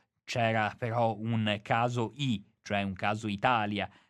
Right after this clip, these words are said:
tra, nelle scrivanie degli stati maggiori dell'esercito asburgico, era sicuramente presa in considerazione l'idea di evacuare intere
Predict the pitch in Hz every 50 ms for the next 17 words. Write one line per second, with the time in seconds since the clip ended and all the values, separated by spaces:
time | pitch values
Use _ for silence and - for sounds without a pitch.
0 | _ _ - - 107 104 107 110 113 113 113 110 - - 123 117 107 113 131 151
1 | 143 123 113 113 110 110 107 - 120 113 113 - 113 107 113 113 127 139 127 120
2 | 113 107 110 117 117 131 127 117 - - - 135 151 143 127 123 120 120 120 120
3 | 113 110 110 - 117 113 113 - - - _ _ _ - 127 147 156 143 135 135
4 | - - 131 110 127 127 139 160 151 131 110 104 101 - 90 - - _ _ _
5 | _ _ _ _ - 131 139 139 123 127 123 113 - 120 117 - 117 113 113 110
6 | 110 - - 135 135 131 131 127 120 117 113 110 131 135 131 127 127 123 120 -
7 | 156 170 165 139 139 127 - - 139 135 127 123 123 123 120 123 123 110 - -
8 | 131 123 120 113 113 120 113 107 98 98 98